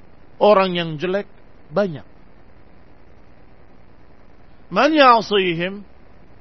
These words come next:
akthar mimman yuti'uhum. Yang menentangnya lebih banyak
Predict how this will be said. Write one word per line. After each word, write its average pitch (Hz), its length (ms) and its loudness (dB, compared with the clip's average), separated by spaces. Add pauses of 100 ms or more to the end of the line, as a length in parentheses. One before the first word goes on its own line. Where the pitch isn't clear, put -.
(1300)
akthar 220 480 0
mimman 262 320 -2
yuti'uhum. 139 800 -4 (1400)
Yang 196 240 -2
menentangnya 226 560 0
lebih 233 320 2
banyak 208 320 2